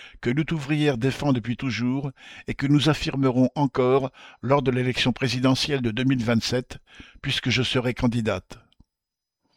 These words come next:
À la différence de ceux qui se présentent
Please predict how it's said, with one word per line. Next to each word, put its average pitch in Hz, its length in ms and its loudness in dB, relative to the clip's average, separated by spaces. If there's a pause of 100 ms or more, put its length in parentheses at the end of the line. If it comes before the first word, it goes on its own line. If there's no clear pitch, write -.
(520)
À 131 120 0
la 135 80 2
différence 156 520 -2
de 151 120 0
ceux 160 220 0
qui - 120 -4
se - 140 2
présentent 131 520 -2